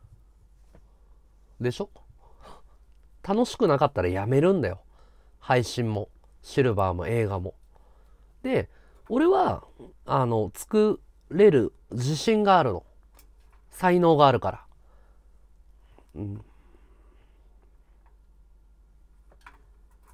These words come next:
申し訳ないけど。だから、シルバーもできるんだよ。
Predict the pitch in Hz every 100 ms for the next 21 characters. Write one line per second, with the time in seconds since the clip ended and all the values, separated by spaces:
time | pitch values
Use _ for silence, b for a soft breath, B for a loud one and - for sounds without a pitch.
0 | - - _ - 131 139 139 147 127 135
1 | 127 110 104 - - - - - _ -
2 | - - - _ _ - _ - _ _
3 | - - 202 170 123 107 92 - 220 175
4 | 123 98 95 95 117 185 165 95 90